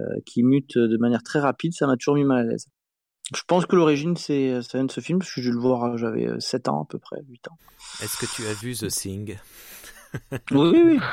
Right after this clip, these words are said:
Speaker 1: mais, euh,
Speaker 2: <laughs>
Speaker 1: oui, oui, bah, ça me fait un peu ça, mais bon, comme la mise en scène est différente, mais, euh... mais même, si tu veux, c'est, le problème, c'est que c'est pas des mutations humaines.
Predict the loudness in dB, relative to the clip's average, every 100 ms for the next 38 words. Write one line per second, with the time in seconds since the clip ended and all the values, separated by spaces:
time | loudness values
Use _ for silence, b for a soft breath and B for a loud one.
0 | 0 2 2 2 0 -2 -6 -10 -20 _
1 | _ _ _ _ _ 0 2 4 2 4
2 | 4 4 0 0 -2 -2 -6 -2 0 2
3 | 0 0 -2 -4 -2 -2 -6 -6 -8 -10
4 | -12 -14 -8 -4 -6 -6 -2 -2 -2 -4
5 | -10 -14 _ B B 0 2 0 0 -2
6 | 2 2 2 2 0 0 0 0 -2 -2
7 | 2 4 2 0 -2 -2 0 -2 -4